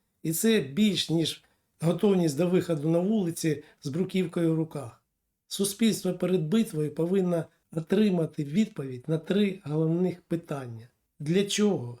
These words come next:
яким чином і на кого ставити в цій битві? І ми йому з вами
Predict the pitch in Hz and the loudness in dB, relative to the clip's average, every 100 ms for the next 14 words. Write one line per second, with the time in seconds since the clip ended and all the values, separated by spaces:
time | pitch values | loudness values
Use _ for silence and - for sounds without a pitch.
0 | _ 156 190 196 196 165 - 214 190 139 | _ -2 0 2 0 2 2 2 2 0
1 | 113 - 160 190 190 175 185 - - 202 | -8 -4 2 2 4 2 2 0 0 0
2 | 165 151 147 123 - 180 123 143 120 - | 0 -2 -6 -10 -6 -6 -4 -8 -8 -12
3 | 113 _ _ _ _ - 170 220 247 180 | -20 _ _ _ _ 0 4 6 6 4
4 | 170 139 131 175 156 117 | 2 0 -2 -2 -2 -6